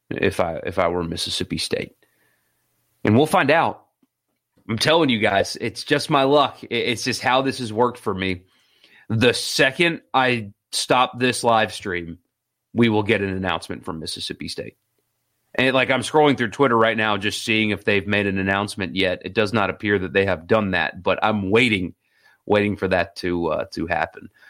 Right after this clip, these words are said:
I haven't checked any of the boards or anything this morning either, so maybe, uh, maybe that's happened. Um,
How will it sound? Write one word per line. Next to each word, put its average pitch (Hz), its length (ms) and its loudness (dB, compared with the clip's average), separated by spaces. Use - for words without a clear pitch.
I 117 60 0
haven't 147 260 2
checked 127 260 0
any 117 160 2
of 104 60 0
the 98 80 -6
boards 95 420 -4
or 92 80 0
anything 87 320 -4
this 85 160 -8
morning 85 360 0
either, 80 260 -2
so - 160 -2
maybe, 90 560 0
uh, 78 120 -2
maybe 85 260 -4
that's - 200 -10
happened. - 360 -4
Um, 82 540 -2